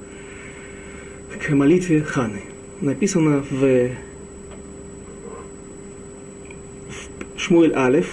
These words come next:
в первом, первой книге Шмуэль Алеф, глава Алеф, девятый стих,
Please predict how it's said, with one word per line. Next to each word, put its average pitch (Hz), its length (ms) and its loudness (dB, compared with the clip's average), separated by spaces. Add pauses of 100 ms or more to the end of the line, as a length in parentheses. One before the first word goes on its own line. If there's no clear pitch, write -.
(180)
в - 60 -14
первом, 127 480 4 (180)
первой 143 240 6
книге 127 260 2
Шмуэль 131 300 4
Алеф, 175 380 2 (960)
глава 123 400 4
Алеф, 135 300 2 (4000)
девятый 147 500 8
стих, - 400 -2